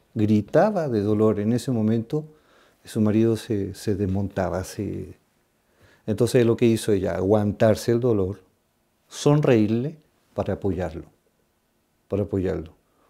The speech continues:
Usted ve que es bonito. Entonces, que la manifestación, la manifestación de, de, de amor y el afecto se da precisamente, eh, en eso, en eso, un sa-, un sacrificio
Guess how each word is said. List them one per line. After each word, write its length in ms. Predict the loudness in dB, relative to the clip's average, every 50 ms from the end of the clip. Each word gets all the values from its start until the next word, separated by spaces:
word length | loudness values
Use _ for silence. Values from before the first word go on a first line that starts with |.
| _
Usted 160 | _ 2 4 6
ve 120 | 6 6
que 100 | 4 4
es 60 | 4
bonito. 380 | 4 4 4 4 2 0 -4 -14 _ _ _ _ _ _ _ _ _ _ _ _ _ _ -10
Entonces, 440 | -8 -2 0 0 2 4 2 2 0 -2 -18 -20 -20 -20 _ 2
que 240 | 4 4 6 4 4 2
la 160 | 4 4 6
manifestación, 880 | 6 4 4 2 2 0 0 0 0 2 0 0 2 2 2 2 0 -2 -8 -18 -20 -20 -20 -20 _ _
la 120 | 0 2 2
manifestación 840 | 4 6 4 4 4 4 2 2 0 0 2 2 2 2 2 0 -2 -4
de, 300 | -2 0 2 2 2 0
de, 260 | 0 0 0 0 0
de 140 | 0 -2 -2
amor 340 | 0 2 4 4 4 4
y 60 | 2 2
el 80 | 0
afecto 480 | 0 2 2 0 0 0 -4 -14 -14 -14 _ _ _
se 280 | -20 -10 -4 -2 0 0
da 200 | 2 2 0 0
precisamente, 960 | 0 -2 -4 -2 -4 -6 -4 -4 -2 -2 -2 -2 -2 -2 -2 -2 -2 -2 -4 _ _ _ _ _ _ _ _ _ _ _ -12
eh, 540 | -6 -4 -2 0 0 0 0 -2 -4 -6 -8 -12 -14 -16 -10
en 160 | -4 -2 0 0
eso, 260 | 0 -2 -6 -16 -18 -20 _ _ _ _ _ _ _ _ _ _ _ -8
en 140 | -2 0
eso, 260 | 0 0 0 -2 -6 -10
un 140 | -10 -10
sa-, 220 | -10 -8 -8 -8 -8
un 160 | -8 -8 -8
sacrificio 800 | -8 -6 -6 -4 -2 -4 -4 -4 -2 -4 -4 -2 -2 -4 -6 -6